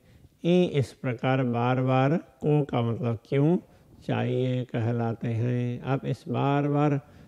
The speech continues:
इस प्रकार क्यों पुकार करवाते हैं मुझसे? मैं बार बार आपको प्रार्थना करते रहूं और फिर आप कहीं थोड़ा बहुत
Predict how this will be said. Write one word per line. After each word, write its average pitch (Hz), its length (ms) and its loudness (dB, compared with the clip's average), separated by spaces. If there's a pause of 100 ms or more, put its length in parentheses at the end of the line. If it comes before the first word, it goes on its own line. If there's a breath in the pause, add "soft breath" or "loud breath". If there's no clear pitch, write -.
(120)
इस 127 160 -4
प्रकार 143 460 -4
क्यों 185 260 0
पुकार 131 420 -2
करवाते 117 600 -4
हैं 151 160 4
मुझसे? 120 580 -2 (400 soft breath)
मैं 123 140 -2
बार 151 440 0
बार 151 240 2
आपको 135 360 -2
प्रार्थना 127 580 -2
करते 127 400 -4
रहूं 156 360 4
और 131 260 0
फिर 175 300 0
आप 131 320 -4
कहीं 123 220 0
थोड़ा 120 280 -2
बहुत 123 320 -2